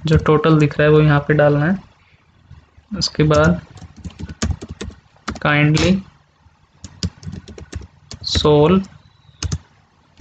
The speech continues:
this issue, इतना आपको type कर देना है। "I have uploaded three videos yet। These videos have two point eight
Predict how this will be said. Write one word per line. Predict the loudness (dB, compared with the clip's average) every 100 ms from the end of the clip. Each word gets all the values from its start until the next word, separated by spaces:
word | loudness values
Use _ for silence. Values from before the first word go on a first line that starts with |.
| -10 -10 -8 -6 -2 0 2
this | 0 0 -4 -8 -16 -20 _ -20 -20 _ _ _ _ -4 -2 -2 -8 _ -10 -8 -8 -4 -4 -4 -14 _ _ 2 4
issue, | 4 4 4 4 2 -8 -20 _ _ _ _ 2 2 -4 -16 -6 -2
इतना | 2 4 4
आपको | 4
type | 2 0 0
कर | 0 0
देना | 2 0
है। | -2 -6 -20 _ _ _ -2
"I | 0 2
have | 4 2
uploaded | 2 2 2 2 0 -2
three | 0 4 4
videos | 4 4 4 2
yet। | 0 0 -2 0
These | 0 2 2
videos | 2 2 0 0
have | 2 2 0 -4
two | -6 -4
point | -2 -2 -4
eight | -2 -2